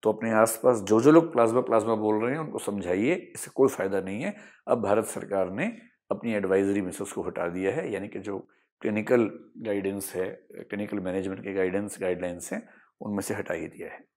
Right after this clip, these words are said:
इनके लिए बेटर सॉल्यूशंस के बारे में बात की जा रही है, जो मैंने आपसे कहा, मोनोक्लोनल एंटीबॉडीज, एंटीबॉडी कॉकटेल्स और कुछ और दवाइयाँ जो एंटीबॉडीज वाला काम नहीं करती हैं, लेकिन जैसे डीआरडीओ की एक नई दवाई का आजकल बहुत जिक्र है,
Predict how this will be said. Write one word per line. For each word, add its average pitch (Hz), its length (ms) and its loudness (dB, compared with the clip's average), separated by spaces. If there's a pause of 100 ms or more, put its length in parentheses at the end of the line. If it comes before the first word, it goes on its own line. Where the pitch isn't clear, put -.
(1080)
इनके 170 340 8
लिए 202 160 8
बेटर 135 340 8
सॉल्यूशंस 151 680 6
के 143 120 2
बारे 113 220 4
में 107 100 -2
बात 98 240 2
की 104 100 -2
जा 92 120 2
रही 95 200 0
है, - 320 -4 (240)
जो 110 100 2
मैंने 107 200 2
आपसे 107 240 0
कहा, 107 200 0
मोनोक्लोनल 107 720 -2
एंटीबॉडीज, 107 680 -4
एंटीबॉडी 98 440 -2 (300)
कॉकटेल्स 160 580 -2 (400)
और 185 120 10
कुछ - 240 6
और 202 200 10
दवाइयाँ 175 440 8 (260)
जो 139 280 6
एंटीबॉडीज 135 540 4
वाला 123 160 6
काम 120 200 4
नहीं 123 160 -2
करती 123 280 0
हैं, 190 80 -2
लेकिन 139 320 2
जैसे 127 340 4
डीआरडीओ 127 600 6
की 123 180 -2
एक 110 80 -4
नई 113 180 -2
दवाई 107 260 4
का 110 140 -2
आजकल 104 240 -2
बहुत 101 300 4
जिक्र 98 220 -4
है, - 400 -6